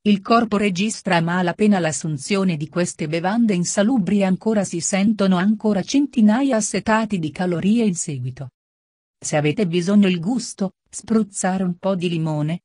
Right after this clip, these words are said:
lime, o succo di frutta al cento per cento nella vostra acqua. Tuttavia, essere sicuri che si mangia un sacco di alimenti ricchi di calcio, come broccoli, per sostenere la salute delle ossa come si invecchia.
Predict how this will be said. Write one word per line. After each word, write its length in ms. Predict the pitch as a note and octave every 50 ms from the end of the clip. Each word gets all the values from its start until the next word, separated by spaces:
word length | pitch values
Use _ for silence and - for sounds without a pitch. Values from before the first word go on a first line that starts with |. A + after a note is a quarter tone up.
| _ _ _ G#3+
lime, 400 | G3+ A#3 G#3 F3 D3 E3+ F#3 - _ _ _ _
o 100 | G#3+ A3
succo 460 | G#3+ - - A#3+ B3 A#3+ _ - F#3
di 120 | D#3 D#3
frutta 460 | - - - G3+ G3+ G#3 - _ -
al 140 | C#3+ C3+ B2+
cento 380 | - - F#3 D#3 D3+ C#3+ - C3
per 180 | D#3 D3 C3+
cento 420 | B2+ - G3 G#3 A#3 A#3+ A#3+ - G#3
nella 320 | F#3+ F#3 F3+ E3+ E3 D#3+
vostra 400 | D3+ F3 A3 - - - A3 A3
acqua. 480 | - F#3+ D#3+ - - _ - - C#3+ - _ _ _ _ _ _ _ _ _ _ _ _ _ _
Tuttavia, 720 | _ - G#3+ G3 - - G3+ F#3+ E3+ F3 E3+ E3+ E3+ F3+ F#3+ - _ _
essere 460 | _ - G#3+ C4 - - - G3+ G3
sicuri 440 | G3 G3 - G#3 - C4+ C#4+ C4 A3+
che 120 | G#3+ A3+ G#3+
si 180 | - - F#3+
mangia 400 | F#3+ G3+ G#3 B3 B3+ B3 A3+ A3
un 120 | A3+ G#3 G3+
sacco 420 | - - F#3+ F#3+ - - - F#3+
di 100 | F3+ F3
alimenti 680 | E3+ E3 F3 F3+ G3+ A#3 A3 F#3+ D3 B2 - E3+ D3+ D3
ricchi 400 | D#3+ F3+ G3+ G3+ - - - G3+
di 120 | E3+ E3+
calcio, 540 | - - D3 C#3 C#3 C3 C3 - E3+ C#3+ - _ _ _ _
come 300 | - G3+ G3 G3 G3 F3+
broccoli, 600 | E3 F#3+ G3 E3 C3 - _ - C#3+ C#3 C#3+ C#3+ _ _ _ _
per 180 | _ F3 D#3 D#3+
sostenere 600 | - - G#3 G3 - - A#3 G#3+ A3 B3 B3+ A#3+
la 140 | A3 F#3 F3
salute 400 | - G3+ G3 F3+ A3 A3 A3+ G#3+
delle 280 | F3+ E3 D#3+ D#3 D#3
ossa 340 | D3+ F3+ G#3+ G#3 - - A3
come 280 | G#3+ - D#4+ D#4+ D#4+ C#4+
si 160 | - - G3
invecchia. 580 | G3 F#3+ F3 D#3+ C3+ B2+ - _ - D#3 C#3